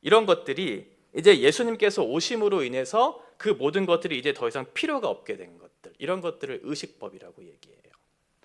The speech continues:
그래서 우리가 히브리서 살펴볼 때 예수님이 우리의 대제사장이라고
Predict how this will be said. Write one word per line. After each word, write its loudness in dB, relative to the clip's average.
그래서 2
우리가 0
히브리서 -6
살펴볼 -8
때 -14
예수님이 -4
우리의 -6
대제사장이라고 -8